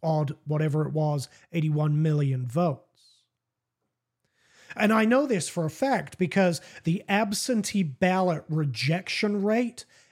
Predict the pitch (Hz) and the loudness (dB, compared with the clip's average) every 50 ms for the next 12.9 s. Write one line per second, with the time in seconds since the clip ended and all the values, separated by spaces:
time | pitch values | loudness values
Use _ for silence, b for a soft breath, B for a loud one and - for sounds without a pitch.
0 | b b _ _ _ _ _ - 196 185 185 190 - - 214 190 185 196 - - | b b _ _ _ _ _ 2 4 4 4 2 0 0 0 2 0 0 -4 -8
1 | - - 226 233 247 262 254 247 240 226 233 190 220 196 196 185 175 196 214 214 | -4 -2 0 0 2 2 2 2 2 2 2 2 2 2 2 2 2 2 0 0
2 | 196 - - - 160 147 151 156 131 175 151 156 165 165 160 156 - - - 175 | -2 -4 -4 -2 0 2 2 0 0 0 0 0 2 2 0 -2 -2 -2 -2 -2
3 | 175 - - - - 165 147 - - - - 160 165 185 226 - - - _ _ | -2 -2 -6 -10 -8 -6 -6 -6 -4 -2 0 0 0 0 -2 -6 -12 -20 _ _
4 | _ _ _ _ _ b b b b b b b b b - 185 180 180 175 - | _ _ _ _ _ b b b b b b b b b 0 0 2 0 0 0
5 | - 190 190 185 185 175 180 175 - - - 202 214 214 196 - - - 185 185 | 0 2 2 2 2 2 2 2 2 0 -2 0 0 0 0 -2 -2 -2 0 0
6 | 190 196 208 202 190 185 202 190 - - - 240 240 254 233 b b b b b | 2 2 2 2 2 0 0 -2 -4 -4 -2 -2 -2 -2 -4 b b b b b
7 | b b _ - 202 196 202 185 160 - 135 127 165 180 190 190 180 - - - | b b _ -2 0 2 2 0 -2 -2 -2 -2 0 2 2 2 0 -2 -2 -2
8 | 202 196 170 151 - - 175 151 139 151 127 - 156 139 - - - 143 131 - | -2 -2 -2 -4 -8 -8 -6 -4 -4 -4 -6 -6 -8 -10 -8 -6 -6 -6 -8 -10
9 | _ _ - _ b b b b b b b b b b _ - 226 208 185 208 | _ _ -20 _ b b b b b b b b b b _ -6 -6 -4 -6 -6
10 | - - 202 - - 262 247 240 175 - - 214 202 202 202 220 214 214 208 208 | -8 -12 -10 -6 -2 -2 -2 -2 -4 -4 -2 -2 0 0 0 -2 0 0 0 0
11 | 202 185 156 202 208 214 214 214 185 147 165 185 160 - - - - 202 190 190 | -2 0 0 0 0 0 0 -2 -2 -2 -2 -2 -2 -2 -6 -2 0 2 2 2
12 | 202 196 - - 160 156 175 190 185 196 202 202 196 185 180 175 170 156 | 0 -2 -4 -6 -4 -2 -2 0 0 0 0 0 0 0 0 0 -2 -4